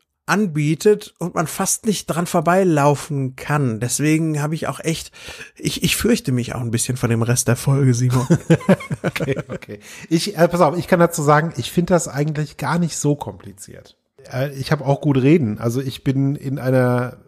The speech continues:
Speaker 2: wie ich finde, sehr, sehr, sehr, sehr glücklichen Beziehung. Ja, ich war auch in Beziehungen, die nicht so glücklich waren,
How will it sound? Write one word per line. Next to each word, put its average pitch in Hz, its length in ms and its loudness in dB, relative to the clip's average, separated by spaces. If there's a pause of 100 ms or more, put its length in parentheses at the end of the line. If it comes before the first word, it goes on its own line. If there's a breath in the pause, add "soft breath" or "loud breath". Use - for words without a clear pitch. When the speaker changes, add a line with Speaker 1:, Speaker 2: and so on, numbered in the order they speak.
(280)
Speaker 2:
wie 127 240 -8
ich - 100 -10
finde, 135 260 2
sehr, 135 220 6
sehr, 135 240 4
sehr, 143 200 4
sehr 143 120 2
glücklichen 107 600 -8 (280)
Beziehung. 98 580 -6 (200)
Ja, 127 380 -6
ich 131 180 -12
war 139 220 4
auch 156 240 0
in 139 200 -6
Beziehungen, 139 400 2
die 123 120 2
nicht 160 160 0
so 110 100 -2
glücklich 98 380 -10
waren, 110 360 -4